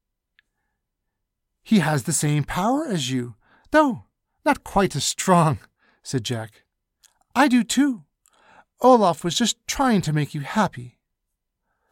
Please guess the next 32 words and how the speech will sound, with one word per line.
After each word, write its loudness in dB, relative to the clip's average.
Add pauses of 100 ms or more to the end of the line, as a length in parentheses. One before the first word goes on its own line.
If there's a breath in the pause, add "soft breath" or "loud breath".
(400)
"By 6
raping 4
me?" 4 (540)
she -4
asked. -6 (600 soft breath)
"No!" 4 (380 soft breath)
cried 0
Jack, 0 (200)
looking -2
aghast. -10 (340 loud breath)
"I 4
would 2
have -2
stopped 2 (220 loud breath)
as 2
soon 6
as 2
you -2
said 2
something 0
or 2
showed 2
the 0
slightest 0
sign 2 (300 loud breath)
of -2
being 4
upset. 0 (640 soft breath)
We 6
just 2
thought 2
that -4